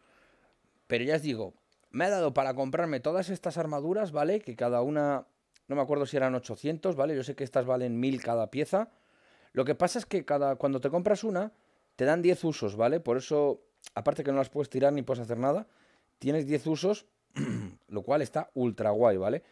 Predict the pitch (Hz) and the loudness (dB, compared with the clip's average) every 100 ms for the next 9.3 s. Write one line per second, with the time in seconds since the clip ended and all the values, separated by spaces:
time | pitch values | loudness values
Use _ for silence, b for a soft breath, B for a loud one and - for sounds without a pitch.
0 | b - 107 143 123 120 135 143 139 135 | b -4 0 2 4 4 4 2 0 2
1 | 139 135 131 131 127 123 123 120 123 131 | 2 4 2 2 2 2 2 2 0 0
2 | 131 123 151 180 160 117 120 117 113 110 | 0 0 -2 -2 -2 -2 -2 -2 -4 -8
3 | 120 107 107 120 127 156 160 196 196 b | -6 -6 -4 -4 -4 -6 -4 -4 -6 b
4 | b b b b - 120 120 120 113 113 | b b b b -2 2 2 2 0 -2
5 | 117 120 123 139 113 87 - _ _ _ | -2 -2 -2 0 0 -4 -8 _ _ _
6 | _ - 117 113 110 117 143 147 175 170 | _ -8 -2 0 0 0 2 4 4 4
7 | 127 139 - 131 120 120 110 98 90 _ | -2 -6 -4 0 2 2 -2 -6 -10 _
8 | _ _ _ _ - _ _ - 101 104 | _ _ _ _ -20 _ _ -12 -6 -4
9 | 101 113 85 | 0 -2 -2